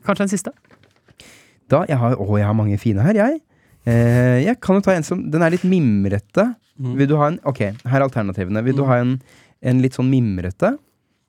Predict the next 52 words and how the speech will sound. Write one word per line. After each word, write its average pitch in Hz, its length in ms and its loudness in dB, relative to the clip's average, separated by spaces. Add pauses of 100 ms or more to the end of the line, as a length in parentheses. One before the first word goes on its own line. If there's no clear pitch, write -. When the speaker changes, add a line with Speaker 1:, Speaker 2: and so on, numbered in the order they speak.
(160)
Speaker 2:
eh, 127 220 0
hvor 131 100 2
begge 117 240 0
kan 110 100 -2
mimre, 110 480 0
eller 120 200 0
vil 127 100 0
du 160 120 -2
ha 127 360 0
en, 113 540 -2 (120)
eh, 104 480 -4 (480)
veldig 131 260 0
spennende 120 360 0
som 147 100 -4
åpner 117 240 -2
for 131 80 -4
store 135 640 0
muligheter, 127 800 0
men 135 160 0
kanskje 143 380 -4
finner 127 180 0
man 120 120 -4
ikke 123 160 -8
den 143 100 -2
rette 135 160 -4
muligheten, 110 300 -2
og 143 40 -4
da 127 80 0
er 117 40 -2
den 120 80 -4
ikke 135 100 -6
så 120 100 -2
spennende? 123 400 -4 (400)
Speaker 1:
Ok. 147 160 -6 (480)
Speaker 2:
Eller 113 800 0
vil 127 340 -2
Speaker 1:
Eller? 123 40 -2
Speaker 2:
du 131 120 0
ha 113 300 0
en 101 320 -6
som 110 160 -4
har, 113 140 -2
står 104 240 -2
i - 40 0
et 127 80 -8
litt 120 120 -4
sånn 117 120 -2
moralsk 92 520 -6
dilemma 113 460 -4
i 123 280 -4
sin 120 200 -4
hverdag? 127 400 -2